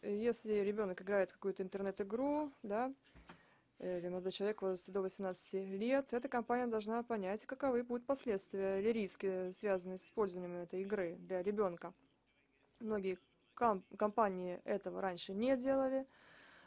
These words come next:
а теперь они это должны делать. И вот это очень важный принцип, потому что если вы интернет-компания, вы должны абсолютно чётко задуматься о том, кто ваши пользователи и какое воздействие ваши услуги имеют на этого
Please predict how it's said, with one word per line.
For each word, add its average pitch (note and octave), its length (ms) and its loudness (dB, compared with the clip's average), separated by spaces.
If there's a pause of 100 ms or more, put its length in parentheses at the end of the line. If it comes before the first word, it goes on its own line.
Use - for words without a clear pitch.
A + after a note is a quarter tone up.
(120)
а F#3+ 40 -2
теперь A3 200 4
они G3 100 0
это F3+ 200 -6
должны F3+ 400 0
делать. B3 560 0
И A3+ 180 2
вот A#3+ 160 0
это G#3+ 220 0
очень G#3+ 240 -4
важный G#3 340 4
принцип, F#3+ 460 -2
потому - 160 -6
что A3+ 120 -4
если A#3 200 -2
вы G#3+ 160 0
интернет-компания, G#3 840 0
вы A3+ 60 0
должны G#3 280 -2
абсолютно G#3 280 -8
чётко A3 240 -4
задуматься G#3 440 -2
о F#3+ 40 -4
том, G3+ 180 -2
кто G#3+ 280 0
ваши F#3 260 -2
пользователи A#3+ 720 -2 (140)
и G#3 100 -6
какое A3 320 -2
воздействие G#3+ 520 -2
ваши G#3+ 220 -4
услуги G3+ 280 -8
имеют G3 240 -4
на F#3 100 -6
этого F#3 320 -8